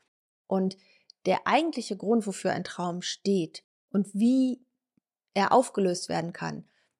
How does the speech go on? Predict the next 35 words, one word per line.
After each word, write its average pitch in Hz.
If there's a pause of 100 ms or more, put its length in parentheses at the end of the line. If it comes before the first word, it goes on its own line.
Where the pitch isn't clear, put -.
der 220
ist -
sowieso 190
immer 208
in 208
dir 196
selbst. 175 (380)
Da 180
gibt 214
es -
kein 190
Strickmuster, -
sondern 202
es 202
gibt - (100)
in 294
dir 262 (580)
die 214 (160)
passenden 240
Informationen 208 (720)
und 190
Wege, 214 (340)
das -
so 247
zu 240
verarbeiten 214
und 190
zu 196
verändern, 196 (300)
dass 202
der 196
Traum 190
befriedet 185
werden 175
kann 185